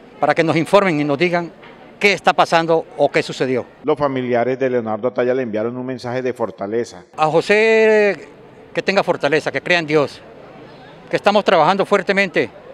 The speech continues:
Speaker 1: porque él salga libre de todo este problema. Que no se desespere, que la familia,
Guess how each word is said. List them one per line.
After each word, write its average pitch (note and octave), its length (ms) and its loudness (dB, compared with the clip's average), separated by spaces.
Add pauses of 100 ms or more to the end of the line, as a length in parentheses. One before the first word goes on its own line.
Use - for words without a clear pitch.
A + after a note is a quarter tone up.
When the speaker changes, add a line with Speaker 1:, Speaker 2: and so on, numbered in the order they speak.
(260)
Speaker 1:
porque C#3+ 220 -2
él E3 80 0
salga E3+ 280 0
libre D#3+ 340 0 (240)
de C3+ 80 -4
todo D3+ 140 -2
este D3+ 180 -2
problema. B2 440 -4 (1600)
Que E3 120 -4
no F3+ 80 2
se G3+ 100 2
desespere, E3+ 640 0 (1600)
que D#3+ 180 -2
la E3 160 2
familia, F3+ 640 0